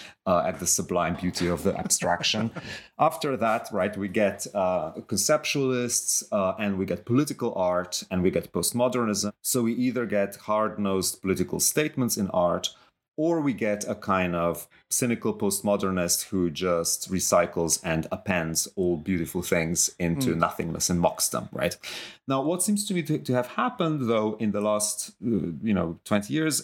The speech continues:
Speaker 1: as well as these other trends that we've discussed, is a kind of, like, a return to this sort of beauty,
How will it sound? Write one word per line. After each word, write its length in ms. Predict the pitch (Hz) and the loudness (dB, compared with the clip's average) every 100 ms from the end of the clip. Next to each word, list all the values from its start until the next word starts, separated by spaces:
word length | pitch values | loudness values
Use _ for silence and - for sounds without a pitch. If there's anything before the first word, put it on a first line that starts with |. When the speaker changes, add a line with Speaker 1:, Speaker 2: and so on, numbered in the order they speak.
| - | 0
Speaker 1:
as 200 | 110 98 | 0 0
well 300 | 123 160 170 | 0 0 0
as 140 | 127 | -2
these 100 | 110 | -2
other 180 | 123 113 | 0 0
trends 220 | 117 107 | 0 0
that 140 | 104 104 | 0 -2
we've 160 | 101 | -2
discussed, 560 | 92 - - 190 143 - | -2 -2 0 0 0 -2
is 100 | 117 | -2
a 40 | |
kind 200 | 131 175 | 0 0
of, 80 | 175 | 0
like, 180 | 156 143 | 0 0
a 40 | |
return 800 | 123 101 - - 95 104 180 233 | 0 0 -2 0 2 2 0 -2
to 180 | - 127 | -2 0
this 340 | 101 104 101 | 0 0 2
sort 380 | - 104 98 - | 0 0 -2 0
of 380 | 95 90 82 80 | 0 0 -2 -4
beauty, 720 | 98 107 117 - 139 131 | 0 2 2 -2 0 0